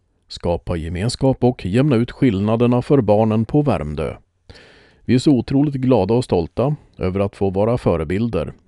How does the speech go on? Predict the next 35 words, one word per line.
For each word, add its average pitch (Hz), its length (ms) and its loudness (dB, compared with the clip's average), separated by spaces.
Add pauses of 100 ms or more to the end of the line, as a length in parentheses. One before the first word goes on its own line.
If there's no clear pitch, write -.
bidra 82 540 -4
till 110 240 -2
solidaritet 120 920 -2
och - 340 -6
hjälpa 104 380 0
andra. 98 460 -4 (540)
Det 131 100 0
här 147 80 4
ger 131 200 4
oss 139 140 0
bränsle 120 460 0
till 147 120 -4
att 139 140 0
fortsätta 123 640 0 (140)
och 87 100 -4
ett - 120 -6
bevis 92 400 -4
på 113 160 0
att 98 220 -4
det 104 140 2
vi 107 100 -2
gör 104 260 0
betyder 127 480 0
något, 76 400 -4
säger 110 340 -2
Lisa. 90 520 -6 (920)
Genom 95 280 0
att 98 140 -4
samla 90 320 -4
in 123 160 0
och 123 120 0
förmedla 110 480 0
julklappar 117 600 -2
via 117 240 0
Julklappshjälpen 123 1000 -2